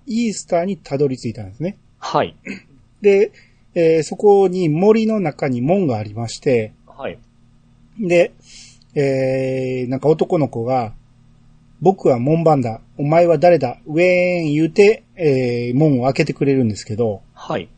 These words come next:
Speaker 1: 「どっか行った」って前回言ったんですけど。
Speaker 2: うん。
Speaker 1: どっか行ったと思ってたけど、ただ単に横にずれてただけで。
Speaker 2: うん。
Speaker 1: ただ通してくれただけなんですね。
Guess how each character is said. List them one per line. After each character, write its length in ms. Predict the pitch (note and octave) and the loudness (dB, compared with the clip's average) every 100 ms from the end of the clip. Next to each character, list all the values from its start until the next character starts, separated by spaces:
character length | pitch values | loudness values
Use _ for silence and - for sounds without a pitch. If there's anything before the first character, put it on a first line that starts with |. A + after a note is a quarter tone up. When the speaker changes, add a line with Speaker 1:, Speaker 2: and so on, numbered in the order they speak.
| _ _ _ _ _ D#3 | _ _ _ _ _ -14
Speaker 1:
「ど 160 | F#3+ | -12
っ 60 | G#3+ | -6
か 160 | F3+ | -2
行 100 | F3 | -2
っ 20 | - | 0
た」 180 | F3 | 0
っ 60 | D#3 - - - | 0 -8 -20 -10
て 140 | C#3+ A#2+ C#3+ | -8 -4 0
前 120 | D3+ | 2
回 140 | B2 | 2
言 40 | B2+ | 0
っ 40 | |
た 100 | B2+ | -2
ん 20 | |
で 40 | A2 | -2
す 40 | |
け 100 | C3+ | 0
ど。 280 | C#3 A2+ G#2 _ - | 2 2 -2 _ -14
Speaker 2:
う 40 | A#2+ | -12
ん。 140 | - - _ _ - | -12 -18 _ _ -2
Speaker 1:
ど 140 | A3+ | 0
っ 20 | |
か 140 | A#3 G#3 | 2 -2
行 100 | G3+ | 0
っ 20 | |
た 80 | F#3+ | -2
と 300 | - F#3 E3 | -2 -2 -2
思 220 | E3 G3 | 0 -2
っ 40 | |
て 80 | - | 0
た 140 | F3+ D3 | 0 2
け 100 | E3 | 4
ど、 320 | F3 A#2+ A2+ | 4 4 0
た 100 | - | 2
だ 80 | F3+ | 2
単 160 | G#3 G#3 | 4 2
に 80 | D3+ | 2
横 220 | G3 A3 | 4 2
に 100 | G#3 | 4
ず 100 | D#3 | 2
れ 120 | C3+ | 0
て 120 | - | -2
た 80 | B2+ | -4
だ 140 | A2 | -4
け 140 | G#2+ A2 | -4 -2
で。 260 | A#2+ G2+ - _ - | -2 -4 -14 _ -12
Speaker 2:
う 40 | |
ん。 180 | G#2+ - _ - | -12 -12 _ -2
Speaker 1:
た 100 | F#3+ | 0
だ 80 | |
通 260 | F#3+ C4+ C4+ | 0 2 2
し 100 | B3 | 2
て 80 | A3+ | -2
く 80 | A3+ | 0
れ 80 | - | -2
た 100 | A2 | -4
だ 100 | A2+ | -10
け 80 | A2+ | -10
な 60 | |
ん 20 | F#2 | -10
で 20 | |
す 100 | E3+ | -14
ね。 140 | G3 | -14